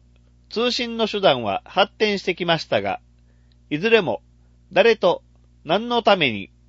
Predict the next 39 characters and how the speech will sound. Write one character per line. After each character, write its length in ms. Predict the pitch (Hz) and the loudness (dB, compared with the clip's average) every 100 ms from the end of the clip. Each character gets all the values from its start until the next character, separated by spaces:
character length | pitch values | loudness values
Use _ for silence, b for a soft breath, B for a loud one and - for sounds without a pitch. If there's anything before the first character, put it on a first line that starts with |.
| - | 0
が 200 | 190 - - | 0 0 -6
決 120 | 185 | 2
ま 120 | 185 | 2
っ 80 | 190 | 2
て 200 | - 156 | 0 0
い 80 | 143 | 2
ま 180 | 123 123 | 0 -2
す。 240 | - - _ _ _ _ _ _ _ _ _ | -6 -20 _ _ _ _ _ _ _ _ _
そ 200 | - 233 | -2 -2
ん 120 | 233 | 0
な 180 | 214 - | -4 -4
歴 260 | 135 156 214 | -6 -6 -6
史 120 | 226 | -6
の 100 | 214 | 0
中 240 | 202 185 | 0 2
で、 220 | 117 98 - _ _ _ - | 0 -2 -8 _ _ _ -6
ア 100 | 147 | 0
マ 120 | 214 | 2
チ 120 | 247 | 2
ュ 80 | 233 | 0
ア 60 | 220 | 0
無 100 | 208 | -2
線 280 | - 135 113 | -2 -2 -2
は、 200 | 98 - _ _ _ _ - | -6 -6 _ _ _ _ -4
顔 280 | 208 233 | 2 4
も 220 | 208 117 - | 4 0 -2
声 220 | - 226 | 4 4
も 100 | 180 | 4
知 140 | 135 190 | 0 0
ら 120 | 214 | 2
な 140 | 208 | 2
い 100 | 151 - | 0 2
相 220 | 165 147 | 2 2
手 140 | 120 | -4
と、 220 | - 95 - _ _ _ _ | -4 -8 -10 _ _ _ _
た 120 | 214 | 2
だ 160 | 190 135 | 4 4
話 320 | 160 196 180 | 2 0 0
す 200 | - 156 | -2 -8